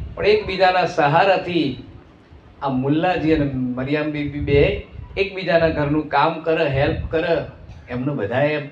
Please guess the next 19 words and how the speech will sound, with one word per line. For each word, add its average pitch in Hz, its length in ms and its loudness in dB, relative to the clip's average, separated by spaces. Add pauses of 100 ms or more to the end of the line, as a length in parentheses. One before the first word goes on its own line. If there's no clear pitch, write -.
(120)
એમની 127 220 -2
મદદ 131 440 -2
કરે, 135 160 -2
એમનું 120 340 -2
જીવન 113 320 -6
ચાલે. 110 320 -4 (1500)
પણ 190 120 4
આગળના 208 420 4
રાજા 185 340 6
મહારાજાઓ 196 680 4
હતા, 196 140 4
એ 190 180 4
પણ 190 160 2
સદગુરુની 185 920 0 (1080)
આજ્ઞા 170 420 2
લઈ 170 280 4
અને 165 220 2
કાર્ય 120 360 -2
કરતા. 117 580 -2